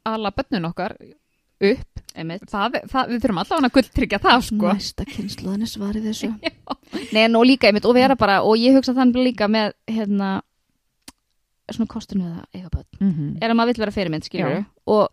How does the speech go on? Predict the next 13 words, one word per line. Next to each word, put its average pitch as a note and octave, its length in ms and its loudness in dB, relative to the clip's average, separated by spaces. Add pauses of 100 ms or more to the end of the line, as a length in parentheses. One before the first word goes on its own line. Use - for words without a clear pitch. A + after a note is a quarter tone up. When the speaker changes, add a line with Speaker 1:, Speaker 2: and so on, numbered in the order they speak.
(120)
Speaker 2:
ég A#3+ 320 4
er A3+ 60 2
líka G#3+ 240 0
bara, F#3 340 2
og A3 320 2
ekki - 160 -12
bara G#3+ 140 -8
ég, G3+ 160 -4
við G3+ 180 -6
bæði, G3 380 -4 (160)
erum G3+ 320 -2 (340)
mjög A#3+ 340 8 (120)
svona A3 360 2